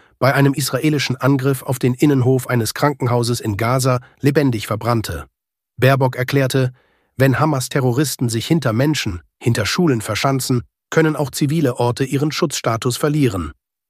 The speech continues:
weil Terroristen diesen missbrauchen." Eine Argumentation, die nicht nur schablonenhaft, sondern in letzter Konsequenz auch gefährlich ist. Sie zeigt, wie weit sich die deutsche Debatte von völkerrechtlichen Grundsätzen entfernt hat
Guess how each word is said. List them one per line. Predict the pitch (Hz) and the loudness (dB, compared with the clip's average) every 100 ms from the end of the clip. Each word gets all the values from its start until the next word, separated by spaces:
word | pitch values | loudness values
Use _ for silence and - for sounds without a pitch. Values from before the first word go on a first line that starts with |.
| - | 0
weil | 123 127 | 2 2
Terroristen | - 131 135 160 - 107 | 2 2 2 2 -2 -6
diesen | 104 107 101 | -4 -4 -4
missbrauchen." | 107 - - 95 95 80 73 _ _ _ _ _ _ _ - | -4 -6 -4 -4 -4 -10 -10 _ _ _ _ _ _ _ 0
Eine | 127 127 | 2 2
Argumentation, | 139 139 135 131 127 - 143 139 135 - - | 2 2 2 0 -2 0 2 2 2 -2 -2
die | 123 | 2
nicht | 151 - | 2 2
nur | 139 | -2
schablonenhaft, | 117 113 120 160 147 95 101 - - _ _ | 0 0 4 4 2 0 -4 -8 -14 _ _
sondern | - 120 113 | 2 2 2
in | 110 98 | -2 -2
letzter | 131 - 120 | -2 -2 -4
Konsequenz | 123 107 101 - 143 123 | -2 -2 -4 0 0 0
auch | 120 - | -4 -4
gefährlich | 135 180 127 90 | -2 0 0 -2
ist. | 92 85 - _ _ _ _ _ | -6 -10 -12 _ _ _ _ _
Sie | - 98 | -6 -4
zeigt, | - 135 139 - - - | 0 0 0 -6 -16 -2
wie | 123 | 2
weit | 131 147 | 2 0
sich | - - | -4 -4
die | 113 | -2
deutsche | 120 139 120 | 0 0 -2
Debatte | 110 117 131 135 | -2 -2 -2 -4
von | 120 101 | -4 -4
völkerrechtlichen | - 139 123 113 - 110 113 | 0 0 0 -2 -4 -4 -4
Grundsätzen | 101 135 135 113 - 120 | 0 0 0 -4 -4 -4
entfernt | 107 - 147 123 | -4 -2 -2 -2
hat | 87 - | -6 -10